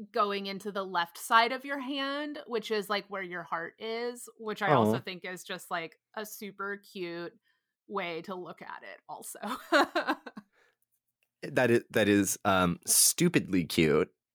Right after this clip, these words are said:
Speaker 1: <laughs>
Speaker 2: And I, I, I hate you for even bringing it up.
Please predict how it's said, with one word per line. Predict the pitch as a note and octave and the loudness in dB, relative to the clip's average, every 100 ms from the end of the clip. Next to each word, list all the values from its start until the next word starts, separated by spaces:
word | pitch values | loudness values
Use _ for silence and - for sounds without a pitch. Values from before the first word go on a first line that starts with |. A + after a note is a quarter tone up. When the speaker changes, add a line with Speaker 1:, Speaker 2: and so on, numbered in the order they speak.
| _ _ _ - | _ _ _ -8
Speaker 1:
<laughs> | C4 G#3+ _ B3+ - - - _ _ _ - | -8 -8 _ -8 -8 -12 -16 _ _ _ 0
Speaker 2:
And | G#2 | 2
I, | G2 G2 - | 4 2 2
I, | G2 F#2+ - | 2 2 2
I | G#2 | 0
hate | G2+ A#2 G#2+ | 2 2 4
you | A2 | 2
for | F#2+ A2+ | 4 6
even | G2 F#2 | 6 6
bringing | F2 E2+ D#2+ | 6 6 4
it | D2+ | 2
up. | G1+ G1+ | 0 -4